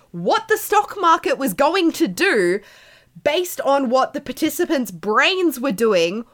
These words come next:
before, like, in that, in those moments before they made the decisions about what they were gonna do with the stock market. So they,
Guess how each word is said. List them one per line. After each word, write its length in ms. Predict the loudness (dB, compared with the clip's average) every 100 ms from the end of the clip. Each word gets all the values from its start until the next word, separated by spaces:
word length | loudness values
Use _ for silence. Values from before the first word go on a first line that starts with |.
| _ _ 0
before, 560 | 0 0 -2 2 2
like, 240 | 2 -2 -2
in 140 | 0
that, 180 | 0 0
in 120 | -2 -2
those 260 | -2 -6 -2
moments 540 | 2 4 2 -2 -4
before 440 | -8 -6 -2 0
they 140 | 0 -2
made 260 | 0 0
the 80 | 0
decisions 600 | -4 -2 -2 -4 -8 -8 -6
about 260 | -2 -2
what 120 | -2
they 80 | 0
were 60 | 0
gonna 160 | -2
do 120 | -4 -6
with 80 |
the 60 | -6
stock 220 | -6 -6
market. 300 | -8 -10 -10
So 80 | -2
they, 240 | 0 0